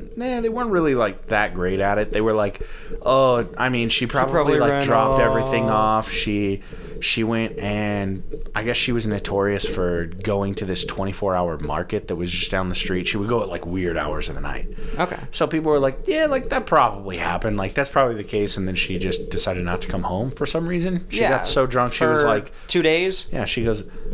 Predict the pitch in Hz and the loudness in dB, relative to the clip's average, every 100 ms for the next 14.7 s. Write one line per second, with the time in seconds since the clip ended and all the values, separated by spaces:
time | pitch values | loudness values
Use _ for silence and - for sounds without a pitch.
0 | - - 127 - 120 113 107 110 - 101 | -4 0 0 2 0 2 0 -2 -2 -2
1 | 101 92 98 98 90 92 92 90 - 95 | -2 0 0 -2 -2 -2 -4 -4 -4 -2
2 | 92 90 87 90 87 - - - 92 90 | -2 0 0 -2 -4 -6 -6 -4 -4 -2
3 | 92 98 87 90 90 - 90 90 92 95 | -2 -2 0 -2 -2 -4 0 0 0 0
4 | 107 80 90 - 82 85 82 87 87 98 | 0 -2 -4 -2 -2 0 -2 -2 -2 -4
5 | 92 90 87 92 92 92 98 101 92 - | -2 -2 -2 -2 -2 -2 -2 0 -2 -2
6 | 98 98 98 90 92 95 90 90 90 87 | -4 -2 -2 -2 -2 -2 0 -2 -2 -4
7 | 90 90 90 90 87 95 90 90 82 80 | -2 0 0 -2 -2 -2 -2 -4 -4 -4
8 | 80 82 80 - - - - - 453 - | -2 -2 -2 -2 -4 -6 -8 -6 -4 -4
9 | 453 - - - 185 175 180 - 120 - | -4 -6 -6 -4 -2 2 2 2 -2 -2
10 | - - - - - - 453 - - - | -2 -6 -10 -6 -4 0 -2 -2 -6 0
11 | 139 127 - - - - - - - - | 0 0 -6 -16 -18 -14 -12 -14 -16 -14
12 | - - 440 - - - 415 440 - - | -10 -4 -4 -4 -6 -4 -2 -2 -6 -8
13 | - - - - - - - - 156 185 | -10 -8 -8 -8 -6 -8 -4 0 4 4
14 | 175 151 151 123 90 78 82 | 4 4 4 4 2 0 -4